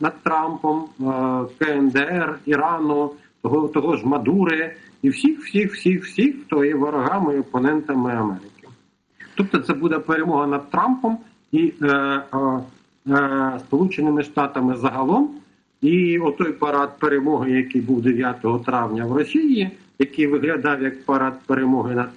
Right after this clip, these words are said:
е, Трампом і С Ш А, а, просто Трамп зробить, е,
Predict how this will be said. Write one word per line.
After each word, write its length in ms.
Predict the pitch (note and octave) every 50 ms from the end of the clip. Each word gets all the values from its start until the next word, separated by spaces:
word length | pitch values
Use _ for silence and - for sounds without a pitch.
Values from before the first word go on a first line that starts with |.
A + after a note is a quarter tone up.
| - _
е, 220 | C3 A#2+ A#2+ A2+ A2+ A#2
Трампом 440 | B2+ B2+ A#2+ A#2+ A#2+ A#2+ B2 A#2 B2
і 40 |
С 180 | B2 - - D3
Ш 400 | - - - C3+ C3+ D3 F#3 F#3+ - - - _ _ _ _ _
А, 80 | - C3
а, 960 | C3+ C#3 C3+ C#3 C#3 C#3 C3+ C3+ C3+ C3+ C3+ C3 B2+ - B2 B2 B2 B2 A#2+ A#2+ -
просто 840 | A3+ C4 B3+ - - F3+ D3+ C#3 C3+ C3 B2+ B2 A#2+ A2+ A2 G#2+ A2 - - _ _ _ _ _
Трамп 360 | - F#3+ A3+ A3 - A#2+ G2
зробить, 500 | G#2+ D3+ F#3 F#3 C#3 C#3+ D3+ C3+ - -
е, 640 | D3 - - D3 D3+ C#3+ C#3+ C#3 C#3 C3+ C3 B2+ B2